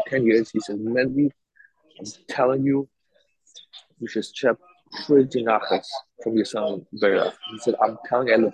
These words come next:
two doors away from yeshiva." He said, "I'm telling you, Beinat Durham, at night, he sits there for hours. He's learning, he's real." Is, "I'm telling you, you don't see what I see." And, and this is a serious guy,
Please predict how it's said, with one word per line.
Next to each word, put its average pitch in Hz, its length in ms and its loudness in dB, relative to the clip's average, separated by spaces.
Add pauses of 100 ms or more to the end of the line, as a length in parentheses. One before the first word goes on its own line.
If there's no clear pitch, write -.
(140)
two 135 200 4
doors 123 240 6
away 117 140 6
from 117 140 -6
yeshiva." 107 420 -2 (520)
He 120 80 0
said, 120 160 0
"I'm 117 160 0 (160)
telling 131 380 2
you, 104 100 0 (500)
Beinat 117 380 0
Durham, 113 360 4 (400)
at 123 160 0
night, 127 480 -4
he 113 120 -10
sits - 320 -10
there 123 140 -2
for - 180 -14
hours. 117 480 -4
He's 110 180 -10
learning, 139 640 0
he's 104 180 0 (200)
real." 127 400 4 (360)
Is, 117 140 0
"I'm 110 300 2
telling 143 400 -2
you, 139 260 4
you 113 200 0 (120)
don't 143 260 2 (240)
see 160 480 0 (500)
what 120 180 2
I 127 180 6
see." 170 340 -4 (360)
And, 131 220 -2 (140)
and - 160 -2
this 156 140 -4
is 156 40 -2
a 127 80 2
serious 147 440 0
guy, 135 240 2